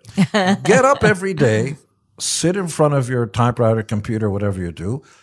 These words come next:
Speaker 2: and put in the time. Your brain will take over. It may not be the best stuff that comes out, but the first sketch of most stuff isn't. It, just start doing it. And, you know, many, many years ago,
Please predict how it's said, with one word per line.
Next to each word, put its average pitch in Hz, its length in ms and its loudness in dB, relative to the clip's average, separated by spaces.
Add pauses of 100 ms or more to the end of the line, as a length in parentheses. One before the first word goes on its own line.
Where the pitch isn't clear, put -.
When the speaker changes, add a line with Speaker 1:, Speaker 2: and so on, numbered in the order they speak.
(220)
Speaker 2:
and 104 260 -8
put 156 220 -2
in 147 140 -2
the 135 100 -4
time. 104 440 -4
Your 135 200 0
brain 208 520 -6
will 135 140 -4
take 139 320 -6
over. 156 440 -6
It 110 80 -16
may 135 120 -2
not 160 220 -4
be 135 100 -2
the 110 120 -4
best 135 440 -2
stuff - 380 -2
that 101 200 -8
comes 92 300 -6
out, 95 320 -6 (500)
but - 140 -10
the - 100 -8
first 170 400 -4
sketch - 340 -2
of 95 160 -6
most 117 260 -2
stuff 107 380 -2
isn't. 95 460 -4
It, - 100 -14
just - 200 -4
start 147 480 0
doing 107 320 0
it. 73 180 -12 (420)
And, 110 420 0 (640)
you 127 80 -4
know, 120 240 -2
many, 175 220 -4
many 160 200 -4
years 127 320 -4
ago, 85 400 -12